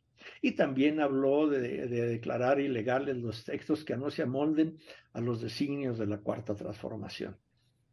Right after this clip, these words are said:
Mi co-, mi colega, eh, Lorenza Lever, desde la academia le respondió, y también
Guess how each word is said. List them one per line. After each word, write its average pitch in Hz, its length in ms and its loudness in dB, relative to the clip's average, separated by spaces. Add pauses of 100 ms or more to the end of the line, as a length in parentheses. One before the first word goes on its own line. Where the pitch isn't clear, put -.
(380)
Mi 139 160 2
co-, - 200 -2
mi 185 200 2
colega, 123 600 4
eh, 127 440 -4
Lorenza 120 380 -2
Lever, 123 500 2
desde 117 220 -2
la 107 80 -2
academia 117 460 0
le 113 100 -4
respondió, 156 800 2
y 135 100 0
también 117 480 0